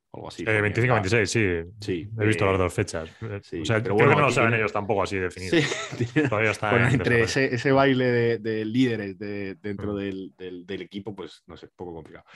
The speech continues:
Speaker 1: Eh, bueno, Tesla, ahí esto os cuento, ¿no? Hay una noticia que salió que decía el director de Tesla en China,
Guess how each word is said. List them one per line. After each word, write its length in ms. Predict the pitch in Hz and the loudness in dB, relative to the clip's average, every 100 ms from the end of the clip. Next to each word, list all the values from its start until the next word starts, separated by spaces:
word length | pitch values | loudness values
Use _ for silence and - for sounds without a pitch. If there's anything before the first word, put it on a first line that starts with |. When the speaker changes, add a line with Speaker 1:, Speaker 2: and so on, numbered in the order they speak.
| - - - - - _ _ | -20 -20 -20 -20 -20 _ _
Speaker 1:
Eh, 520 | 107 104 104 101 101 - | -4 -2 0 -2 -4 -6
bueno, 200 | 117 113 | -6 -4
Tesla, 460 | - 139 113 85 78 | 0 2 0 -4 -10
ahí 380 | - 123 151 156 123 | -8 -4 -2 -2 -6
esto 380 | 120 165 151 _ | -2 -2 -4 _
os 360 | - - 120 - | -20 -14 -14 -4
cuento, 300 | 123 117 113 | -4 -2 -2
¿no? 100 | 131 | 0
Hay 140 | 127 | 0
una 180 | 127 131 | 0 -2
noticia 340 | 127 123 127 | -4 -8 -10
que 80 | 120 | -8
salió 280 | 117 120 131 | -4 -2 0
que 80 | 117 | -2
decía 260 | 107 127 | -2 -4
el 100 | 120 | -2
director 460 | 104 104 - 120 120 | -4 -6 -6 -6 -6
de 120 | 117 | -8
Tesla 360 | 120 113 113 113 | -6 -6 -4 -6
en 120 | 104 | -8
China, 340 | - 120 113 | -8 -8 -8